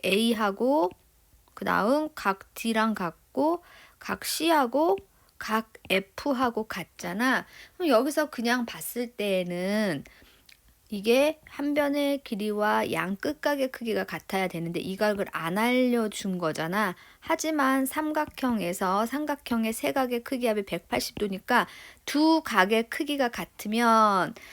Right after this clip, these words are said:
나머지 한 각도, 나머지 한 각, 각 B는 각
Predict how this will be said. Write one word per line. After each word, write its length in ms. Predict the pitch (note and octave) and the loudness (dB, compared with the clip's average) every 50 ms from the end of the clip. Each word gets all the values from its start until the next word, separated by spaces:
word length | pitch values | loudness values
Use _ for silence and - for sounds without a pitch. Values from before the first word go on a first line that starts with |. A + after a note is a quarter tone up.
| - _ _ | -20 _ _
나머지 680 | - G3+ A3 A3 F3+ G#3 A#3 B3+ D4+ D#4 D4+ C4 C4 C#4+ | -2 0 0 2 4 4 4 6 6 6 4 2 0 -2
한 280 | - - E4+ E4+ E4+ D#4+ | -2 -2 -2 -2 -2 -2
각도, 420 | - G3+ - - - - - D#3 | -4 -6 -10 -10 -10 -8 -6 -4
나머지 420 | E3 E3 F3+ G3+ G#3 G#3+ G#3 A#3 | -4 -2 -2 0 0 -2 -2 -4
한 180 | A3+ - C4+ C4 | -4 -2 -2 0
각, 180 | A#3+ A3+ A3+ - | 0 -2 -4 -4
각 240 | - G3 F#3+ - - - | -8 -10 -10 -10 -12 -14
B는 480 | - - G3 F#3+ A3 B3 D4 E4+ F4+ F4 - - - - - - - _ _ - - - | -8 -6 -4 0 2 2 2 2 0 -2 -10 -16 -18 -20 -20 -20 -20 _ _ -20 -20 -14
각 400 | - - G#3+ A3 A#3+ A#3 - | -10 0 2 2 2 2 -2